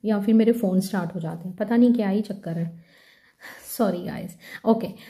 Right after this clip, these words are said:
तो Six of Cups की एनर्जी ये बता रही है कि आप दोनों का past life रिलेशन है, आपके partner भी आपके साथ एक strong connection feel करते हैं, अब ये strength के साथ आपकी तरफ बढ़ना चाहते हैं। And यहाँ मुझे,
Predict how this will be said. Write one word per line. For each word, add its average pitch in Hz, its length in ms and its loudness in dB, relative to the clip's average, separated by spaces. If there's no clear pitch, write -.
तो 285 120 8
Six 302 200 2
of 349 180 0
Cups 277 280 -4
की 277 100 -4
एनर्जी 240 360 4
ये 233 240 4
बता 233 320 2
रही 196 160 0
है 202 180 2
कि 214 100 0
आप 196 160 2
दोनों 185 300 2
का 208 100 -2
past 185 400 -6
life 202 200 -4
रिलेशन 185 400 -2
है, 202 80 2
आपके 190 300 -6
partner 196 440 -6
भी 202 120 0
आपके 185 340 -6
साथ 196 300 -6
एक 202 120 -8
strong 208 440 0
connection 214 520 -2
feel 208 240 -2
करते 196 320 -4
हैं, 202 260 0
अब 233 320 4
ये 214 240 4
strength 226 360 0
के 233 160 -2
साथ 202 340 -2
आपकी 185 280 -4
तरफ 190 360 -4
बढ़ना 220 340 8
चाहते 214 360 0
हैं। 214 400 0
And 226 100 6
यहाँ 202 280 2
मुझे, 196 320 2